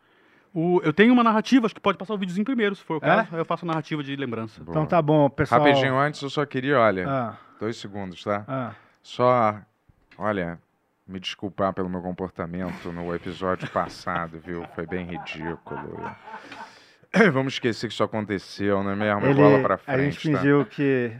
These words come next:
Speaker 2: nosso parceiro, a loja, tinha dado um iPhone quatorze pra mim e mandou só pra mim. Só que era o Rafa que tinha comprado um iPhone quatorze, só peguei a caixa. E ele ficou putaço o episódio inteiro, xingando o cara da loja.
Speaker 3: É, eu não tenho orgulho do meu
Speaker 2: E daí, no
Speaker 3: comportamento.
Speaker 2: fim, a gente falou que era brincadeira.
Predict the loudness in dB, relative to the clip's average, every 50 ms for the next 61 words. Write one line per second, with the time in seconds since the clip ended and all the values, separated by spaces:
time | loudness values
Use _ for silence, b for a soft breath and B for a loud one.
0 | -12 -8 -6 -6 -6 -4 -2 -2 -2 -2 0 0 0 2 2 2 2 4 4 4
1 | 2 2 -2 -6 -10 -10 -12 _ _ _ _ _ _ -8 -6 -4 -4 0 0 0
2 | 0 0 -2 -2 -4 -4 -6 -8 -8 -6 -8 -8 -6 -4 -4 -4 -6 -6 -6 -6
3 | -6 -6 -6 -8 -10 -12 -14 _ _ -10 -6 -6 -6 -6 -6 -6 -6 -6 -6 -6
4 | -8 -8 -8 -10 -10 -12 -10 -12 -6 0 2 2 2 2 0 -2 -4 -4 -4 -4
5 | -4 -6 -8 -12 -10 -8 -8 -8 -8 -8 -8 -8 -8 -8 -8 -8 -8 -8 -10 -8
6 | -8 -8 -8 -8 -10 -10 -10 -8 -6 -4 -4 -4 -4 -4 -6 -4 -4 -6 -8 _
7 | _ b b b b b b -4 -2 -2 -4 -4 -4 -4 -12 -12 _ _ 6 6
8 | 6 6 6 2 -8 -4 -2 -2 -2 -2 -4 -10 -8 -6 -4 -2 -2 -2 -4 -4
9 | -4 -4 -2 2 2 4 4 2 2 -2 -2 -2 -2 -2 -4 -4 -4 -4 -4 -4
10 | -2 -4 -4 -6 -8 -10 -8 -6 -4 -4 -4 -4 -6 -8 -8 -12 -14 -14 -12 -12
11 | -12 -12 -12 -14 -16 -14 -12 -12 -10 -10 -12 -12 -14 -14 -14 -14 -14 -14 -10 -6
12 | -4 0 2 2 2 0 -2 -4 -2 0 0 2 2 0 0 -2 -2 -2 -2 -2
13 | 0 2 2 2 2 2 0 2 2 2 2 2 0 -2 -2 -4